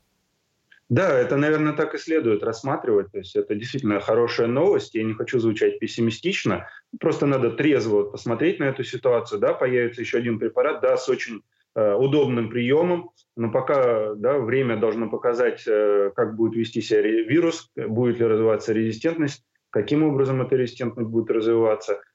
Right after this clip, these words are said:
Но в целом, конечно, еще говорю, появление новых препаратов в лечении инфекции — это всегда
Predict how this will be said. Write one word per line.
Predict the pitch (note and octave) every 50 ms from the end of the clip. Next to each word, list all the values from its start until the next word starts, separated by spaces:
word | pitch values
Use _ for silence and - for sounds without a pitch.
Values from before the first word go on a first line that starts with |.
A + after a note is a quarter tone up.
| _ -
Но | - A2 A2 A#2+ A#2+ A#2 A2
в | A2+
целом, | - - C#3 C#3+ C#3 C3 A#2+
конечно, | - A#2+ B2 B2+ B2 - - G2+ G2 F#2+ F#2+ F2+ F#2
еще | F#2+ F#2+ - A2 G#2
говорю, | G2 G#2 A#2 C3 C3 -
появление | - G#2+ G#2+ A2+ A2+ A2 G#2+ G#2+
новых | G#2 G#2+ A2 A2 G#2 G2+ G#2 -
препаратов | - - - G#2+ G#2 A#2 C3 C3 - G#2 - -
в | G2
лечении | F#2+ G2 G2 - G#2 G2+ G2+
инфекции — | G2 F#2+ - A2+ A#2 A2+ - F#2+ F2
это | F2 F2+
всегда | E2+ - - F#2+ F#2 F#2 F#2 F#2 F2 F2 F2